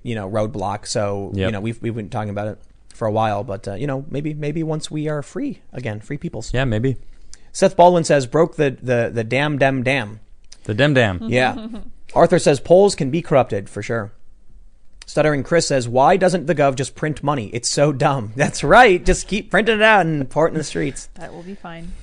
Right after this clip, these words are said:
Speaker 1: Party says, "I wanna be the Vanilla Ice to Trump's Dio-sama." Hmm. The Grizzly says, "If the right can't participate in the electoral system,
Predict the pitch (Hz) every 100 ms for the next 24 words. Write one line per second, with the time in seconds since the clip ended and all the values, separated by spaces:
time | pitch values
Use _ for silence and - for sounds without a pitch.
0 | - 160 190 196 180 151 151 151 190 196
1 | 185 180 143 143 165 147 143 147 131 -
2 | 147 139 127 123 127 139 120 - 107 98
3 | 82 - - - 113 135 92 - - -
4 | - - - 127 123 160 165 151 147 135
5 | - - - - - - 143 113 202 -
6 | 196 185 175 - 156 156 143 135 131 -
7 | 127 - 180 127 107